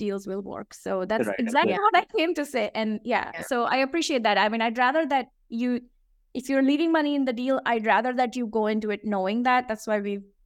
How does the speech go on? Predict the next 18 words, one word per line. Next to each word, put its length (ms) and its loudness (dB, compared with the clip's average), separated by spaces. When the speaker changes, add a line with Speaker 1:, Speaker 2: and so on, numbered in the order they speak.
Speaker 1:
done 180 0
it 80 0
that 240 -2
Speaker 2:
Definitely. 220 -8
Speaker 1:
way. 80 -10
But 220 0
I'm, 240 -4
I'm 140 0
glad, 420 2
I'm 180 -4
glad 360 2
it's 160 -14
working 240 -4
out 240 -2
the 100 -6
way 120 -4
we 120 -6
intended 440 -4